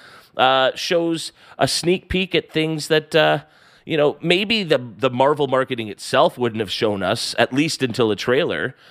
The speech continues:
Uh, Brendan Klein of Screen Rant reports the reveals included new Hasbro models of Mjolnir and Stormbreaker,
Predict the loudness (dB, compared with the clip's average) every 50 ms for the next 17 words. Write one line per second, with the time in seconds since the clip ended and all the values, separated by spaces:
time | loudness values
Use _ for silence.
0 | -20 -20 _ _ 0 2 2 2 2 0 -2 -2 -2 -2 -2 -2 -4 -8 -6 -4
1 | -2 0 0 0 0 0 -2 -2 -2 -4 -4 -4 -2 -2 -2 -2 -2 0 0 -2
2 | -2 -4 -6 -6 -6 -4 0 2 2 2 2 -2 -6 -4 -2 0 0 0 -2 -4
3 | -6 -12 -20 -12 -4 -4 -2 0 2 2 2 2 0 -2 -4 -6 -4 -2 -2 0
4 | 0 -2 -2 -2 -2 -2 -2 0 0 0 0 -2 -2 -2 -2 0 0 2 2 2
5 | 2 0 -2 -4 -4 -4 -2 -2 -2 -2 -4 -4 -4 -4 -2 -2 0 2 2 2
6 | 2 0 -2 -4 -4 0 2 2 2 4 2 2 0 0 0 -2 -2 -2 -4